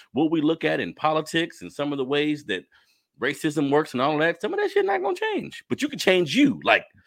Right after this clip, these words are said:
tomorrow. <laughs> That, that, that's for sure. You can change yourself tomorrow. So this is your brother Harrison, Melanated Convo Podcast, Jermaine Morris. Find me on Instagram at Melanated Convo one hundred. I'm always sharing how I feel about shit. If you don't like it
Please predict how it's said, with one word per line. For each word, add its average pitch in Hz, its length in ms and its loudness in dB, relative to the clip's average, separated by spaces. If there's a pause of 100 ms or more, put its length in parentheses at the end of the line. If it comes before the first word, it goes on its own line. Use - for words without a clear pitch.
(180)
tomorrow. 180 520 6 (140)
<laughs> - 60 0 (1300)
That, 190 500 6 (280)
that, 190 120 4 (380)
that's 220 220 6
for 180 160 0
sure. 127 260 6
You 165 140 -2
can 170 120 -2
change 170 220 4
yourself 147 300 4
tomorrow. 95 380 0
So 131 80 -6
this 190 140 -4
is - 60 -14
your 170 80 -6
brother 151 220 4
Harrison, 127 420 2 (260)
Melanated 156 360 2
Convo 131 360 0
Podcast, 120 500 0
Jermaine 120 320 -2
Morris. 120 420 0 (320)
Find 147 240 4
me 147 300 0
on 127 280 0
Instagram 123 520 -2
at 113 80 0
Melanated 117 360 0
Convo 117 380 -2
one 110 140 -2
hundred. 117 260 -2
I'm 113 120 -2
always 113 300 0
sharing 120 340 -2
how 117 200 -2
I 101 120 -2
feel 127 120 0
about 117 220 -2
shit. 120 160 -6
If 110 120 -10
you 123 80 -4
don't 110 120 -4
like 117 180 -2
it 120 100 -8